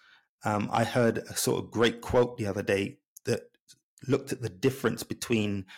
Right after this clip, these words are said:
growing and growing established tech hubs and emerging tech hubs. And, you know, one of the differences is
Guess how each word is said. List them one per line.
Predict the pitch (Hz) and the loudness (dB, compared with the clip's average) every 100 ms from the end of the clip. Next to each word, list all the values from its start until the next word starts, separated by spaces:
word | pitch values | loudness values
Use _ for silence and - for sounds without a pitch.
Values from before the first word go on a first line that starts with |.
| - _ _ _ _ _ _ | -20 _ _ _ _ _ _
growing | 95 120 127 127 | 2 6 6 6
and | 117 117 | 4 0
growing | 98 104 123 110 101 101 - _ _ | -2 4 4 4 0 -4 -10 _ _
established | - - 117 107 107 - - _ _ _ _ | -10 0 0 2 0 -2 -10 _ _ _ _
tech | - 113 | -6 -4
hubs | - 101 95 - - | 0 -2 -2 -10 -6
and | 113 101 101 98 | -2 0 0 -2
emerging | 117 113 123 120 107 | 0 2 2 0 -4
tech | - 110 | -6 -8
hubs. | - - 101 - | -6 -8 -10 -6
And, | - 110 - | -2 0 2
you | |
know, | 117 | 2
one | 104 123 | 2 0
of | 131 | 2
the | 120 | 2
differences | 120 117 113 - 95 | 2 0 -4 -4 0
is | 113 101 - | 2 0 -4